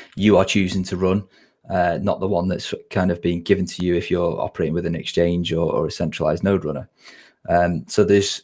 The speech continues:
um, a, a, a massive awash of choice, um, with varying degrees of, um, technical ability. Um, the, the easiest way to get running with your own node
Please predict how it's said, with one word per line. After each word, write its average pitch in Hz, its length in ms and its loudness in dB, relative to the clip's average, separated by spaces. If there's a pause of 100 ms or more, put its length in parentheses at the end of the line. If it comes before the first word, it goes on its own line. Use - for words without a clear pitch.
um, 95 420 0 (420)
a, - 300 0 (100)
a, - 140 2 (120)
a - 40 0
massive 110 520 4
awash 95 540 2
of 92 220 -6
choice, - 560 -2 (100)
um, 92 600 0
with 95 200 0
varying 92 320 4
degrees 90 580 -2
of, - 500 -4
um, - 380 0 (520)
technical - 420 0
ability. 87 720 0
Um, 87 380 0 (440)
the, 104 280 6
the 107 100 2
easiest 113 600 6
way 107 400 4 (120)
to - 120 -8
get 98 180 0
running 101 220 0
with 98 160 2
your 95 120 2
own 92 140 2
node 95 400 -2